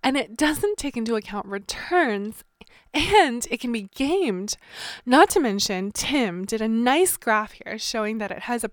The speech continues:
pretty small correlation with actual revenue. So all of these things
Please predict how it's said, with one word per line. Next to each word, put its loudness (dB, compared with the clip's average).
pretty 2
small -2
correlation -4
with -10
actual -4
revenue. -2
So -2
all 12
of 4
these 2
things -6